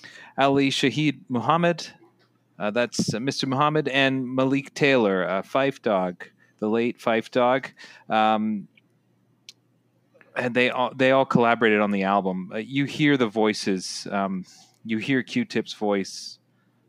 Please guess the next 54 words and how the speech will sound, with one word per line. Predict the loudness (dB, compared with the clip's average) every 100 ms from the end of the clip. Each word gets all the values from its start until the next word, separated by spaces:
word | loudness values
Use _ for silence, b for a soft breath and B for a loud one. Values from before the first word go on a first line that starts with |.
| -10
I | -8
think, | -4 -4
very | 0 0
prominently, | 0 -2 0 0 -4 -4 -4 -4
but | -6 -4
you | -2
hear | 2 2
all, | 2 0 -4
you | -4 -2
hear | -2
both | -2 -4 -4
those | -6
voices | -4 -6 -6 -8
a |
lot. | -6 -6 -4
We'll | -4 0
get | 2
into | 0 -2
some | -4 -2
of | 0
that | -2
a | -2
little | -4 -2
later. | -4 -4 -8 B B B B
Uh, | 0 2 2 0
it, | -4 _ _ _ _ -12
it | -10
charted | 0 2 2 0 0
pretty | 0 2
well. | 2 4 2
I |
mean, | 0 -2
this | -2 -2
is | -2
early | 0 0 2 0
days | 0 0 0
of | -2
hip | -2 2
hop. | 0 2 -2
It |
went | -4 -6
to | -4
number | -6 -2 -4
fifty-eight | -2 -4 -2 0 0 0
in |
the | -4
U | -4 -4
K, | 0 0 0 -6 b b b b b
number | -4 -4
forty-five | -2 -2 -2 0 0 0
in | -2
the | 0
U | 0 2
S. | 0 -2 -8 -12